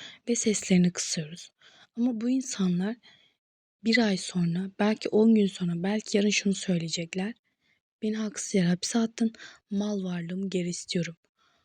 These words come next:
Ve bunlara mal varlıkları geri gelinecek. Belki o polis arabaları, villaları, evleri.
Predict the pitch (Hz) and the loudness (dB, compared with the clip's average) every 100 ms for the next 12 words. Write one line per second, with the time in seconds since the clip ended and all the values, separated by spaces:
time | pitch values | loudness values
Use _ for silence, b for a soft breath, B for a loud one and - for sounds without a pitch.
0 | _ _ - 226 208 214 202 190 185 208 | _ _ -2 0 2 4 4 2 2 -2
1 | 214 190 180 170 - 214 - 196 190 185 | -2 -2 -4 -6 -8 -10 0 2 2 0
2 | 165 160 - _ - 185 180 196 185 - | -4 -8 -10 _ -12 -10 -2 -2 -2 0
3 | 185 180 196 180 175 175 180 175 170 - | 0 0 0 0 0 -2 0 -2 -4 -2
4 | 190 196 190 180 180 170 185 190 180 180 | 2 4 2 0 -2 -4 -2 0 2 0
5 | 170 175 | -2 -8